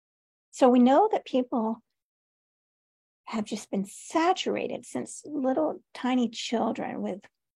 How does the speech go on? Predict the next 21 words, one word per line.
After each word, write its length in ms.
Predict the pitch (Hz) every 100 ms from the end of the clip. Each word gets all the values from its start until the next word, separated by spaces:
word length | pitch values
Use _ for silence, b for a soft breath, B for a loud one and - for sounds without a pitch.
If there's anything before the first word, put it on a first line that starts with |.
| _
commercials 640 | - 208 202 214 - - 180
about 340 | 185 - - _ -
how 440 | - 233 220 233
meat 480 | 214 220 233 - - b b b
is 120 | 220
crucial 640 | - - 233 233 233 240 233
to 200 | - 214
our 160 | 202
bodies, 600 | 202 214 208 208 208 208
how 280 | - 196 196
we 100 | 202
have 240 | 196 202
to 100 | -
drink 320 | - - - -
milk, 560 | 233 254 247 247 - _ b b b
and 120 | 285
all 160 | 330 403
this, 340 | 370 330 - _ _ _ _ _ _ _ _ _ _ _ _ _ _ _ _ -
this 200 | 240 -
misleading 760 | 247 240 220 233 294 277 208 214
information. 880 | 226 - 190 180 208 208 - -